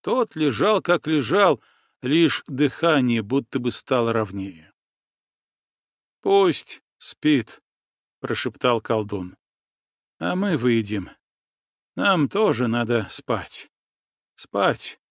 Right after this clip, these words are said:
много». Он и уснул, едва вышел из шалаша. Повалился без сил у костра, а верный Наляко встал рядом, грозно помахивая хвостом.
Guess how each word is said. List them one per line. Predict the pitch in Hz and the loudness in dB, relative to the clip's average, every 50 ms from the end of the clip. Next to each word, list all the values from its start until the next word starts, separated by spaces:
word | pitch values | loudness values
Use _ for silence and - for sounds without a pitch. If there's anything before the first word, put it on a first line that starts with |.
| _ _ - | _ _ -4
много». | 123 120 131 139 123 110 107 - - - - _ _ _ _ _ _ _ _ _ _ _ _ _ _ _ _ _ _ _ _ _ _ _ _ | 0 2 2 2 2 0 -2 -8 -14 -18 -20 _ _ _ _ _ _ _ _ _ _ _ _ _ _ _ _ _ _ _ _ _ _ _ _
Он | - 185 233 254 233 220 - _ - | 0 2 2 2 2 0 -2 _ -6
и | - 165 | -2 0
уснул, | 170 160 139 - - - 127 120 143 180 202 202 196 180 - _ _ _ _ | 2 2 0 -2 -4 -4 -2 0 0 0 0 -2 -4 -6 -8 _ _ _ _
едва | - 131 110 123 131 113 113 104 101 127 160 170 143 | -10 -4 -2 -2 0 0 0 -2 0 0 0 0 -2
вышел | 107 127 165 139 - - 139 139 | -2 -2 -4 -4 -2 -2 -2 -4
из | - - 139 123 | -4 -6 -10 -8
шалаша. | - - 120 113 117 110 - - - - - _ _ _ _ _ _ _ _ _ _ _ _ _ _ _ _ _ _ - | -8 -6 -6 -6 -6 -6 -8 -10 -12 -14 -18 _ _ _ _ _ _ _ _ _ _ _ _ _ _ _ _ _ _ 0
Повалился | 131 127 113 120 127 180 247 262 220 - - - 196 | 0 2 4 4 2 2 2 0 0 0 0 0 -2
без | 151 131 127 165 151 - | -2 -2 -2 -2 -2 -2
сил | - - - - 214 226 208 | -2 -4 -4 -2 0 0 0
у | - 214 | -2 -2
костра, | - - 214 - - - - - 170 180 180 165 143 120 101 - _ _ _ _ _ _ _ _ - | 0 2 2 2 0 -2 -2 2 2 4 4 4 2 0 -2 -6 _ _ _ _ _ _ _ _ -8
а | - 113 | -6 -6
верный | 104 104 185 226 208 185 175 170 170 165 160 147 139 | -4 -2 -2 0 0 0 0 2 2 4 6 6 6
Наляко | 131 127 120 117 151 226 233 - - - 190 180 156 - _ _ _ _ - | 4 4 2 2 2 0 -2 -2 0 2 2 2 2 0 _ _ _ _ -18
встал | - - - - 220 233 190 | -16 -12 -6 -4 -2 -2 0
рядом, | 143 120 139 165 160 143 156 156 139 117 _ _ _ _ _ _ - | 0 0 2 2 2 4 4 2 2 0 _ _ _ _ _ _ -8
грозно | 120 101 107 110 175 220 220 175 139 156 110 117 135 | -6 -2 0 0 2 2 2 0 0 -2 -2 -2 2
помахивая | - 139 127 131 135 123 - 135 135 123 | 2 2 4 4 2 0 0 0 0 0
хвостом. | 107 - 127 117 - - - - 107 95 98 107 | 0 0 -2 -2 -2 -4 -4 -6 -6 -6 -8 -14